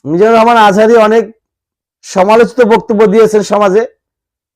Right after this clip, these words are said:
নবী মোহাম্মদ সাল্লাল্লাহু আলাইহি সাল্লামকে সিক্স প্যাক বলেছেন, কাউবা বলেছেন, মা খাদিজাকে তালাকপ্রাপ্ত বলেছেন, আল্লাহকে আবেহালা বলেছেন। অবশ্য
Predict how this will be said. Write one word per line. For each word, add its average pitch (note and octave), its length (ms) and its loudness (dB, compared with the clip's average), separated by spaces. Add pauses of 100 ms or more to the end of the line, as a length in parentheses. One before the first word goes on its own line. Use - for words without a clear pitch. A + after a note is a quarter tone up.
(580)
নবী E3+ 180 -2
মোহাম্মদ G#3+ 280 2
সাল্লাল্লাহু G#3+ 300 -2
আলাইহি G#3+ 100 -4
সাল্লামকে G#3+ 320 0
সিক্স - 340 -6
প্যাক G#3+ 220 -2
বলেছেন, G3+ 380 -4 (1300)
কাউবা G#3+ 380 4
বলেছেন, G#3 460 0 (580)
মা E3 160 -2 (100)
খাদিজাকে G#3 600 0 (100)
তালাকপ্রাপ্ত G#3 720 -2
বলেছেন, G3 420 -2 (580)
আল্লাহকে G3+ 420 0
আবেহালা G#3+ 500 2
বলেছেন। G3+ 420 -2 (640)
অবশ্য G#3 260 -4